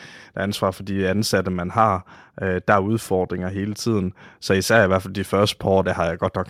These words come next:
øh, også mange nætter, hvor jeg tænker sådan, "Shit, mand, at, at det her, det er rigtigt." Øh, men hvor jeg hele tiden gravede tilbage og kiggede ind, jamen, hvad er det rent faktisk, der skaber værdi,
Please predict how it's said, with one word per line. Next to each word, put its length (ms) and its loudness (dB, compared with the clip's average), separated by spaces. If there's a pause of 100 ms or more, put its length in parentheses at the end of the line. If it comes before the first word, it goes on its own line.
øh, 120 -2
også 220 -2
mange 220 0
nætter, 200 2
hvor 120 0
jeg 80 -2
tænker 200 -8
sådan, 180 -8
"Shit, 440 -10
mand, 160 -6
at, 140 -6
at 200 -10
det 80 0
her, 100 0
det 100 -4
er 60 -8
rigtigt." 420 -6 (500)
Øh, 200 0
men 240 0
hvor 120 4
jeg 100 4
hele 180 4
tiden 320 -2
gravede 320 0
tilbage 400 2
og 240 -2
kiggede 340 -2
ind, 100 0
jamen, 180 -6
hvad 140 2
er 40 4
det 100 0
rent 160 0
faktisk, 220 0
der 60 -6
skaber 340 -4
værdi, 380 -4